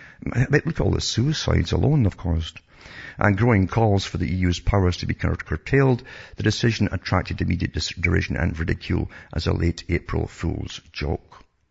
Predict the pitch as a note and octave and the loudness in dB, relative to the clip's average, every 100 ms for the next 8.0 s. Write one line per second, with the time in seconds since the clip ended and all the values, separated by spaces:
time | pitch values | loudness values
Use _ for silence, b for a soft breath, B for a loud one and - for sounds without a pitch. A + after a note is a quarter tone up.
0 | _ _ _ _ _ _ _ b b b | _ _ _ _ _ _ _ b b b
1 | b - F2+ F2+ - F#2+ - G2+ F#2 - | b 0 2 2 0 -4 2 4 2 0
2 | F2 F#2+ F#2 E2+ E2 - G2 G2 E2+ - | 0 2 2 0 0 2 2 2 0 0
3 | F#2+ F2 - - E2+ E2 B B B B | 0 0 0 0 0 0 B B B B
4 | - G#2+ A2+ - - F#2 F2+ F#2+ G2 F#2+ | -4 2 2 0 -2 -2 0 0 2 4
5 | F2 E2+ - E2+ - F2+ F2 F2 F2+ - | 2 0 -2 -2 -2 0 2 2 2 0
6 | D#2+ - - - - - A2 G#2 G2 - | -2 0 -2 -2 -6 -2 0 2 0 -6
7 | - D3+ - C#3+ G#2+ B2 - F#2 F2 | 0 0 2 0 2 0 2 0 0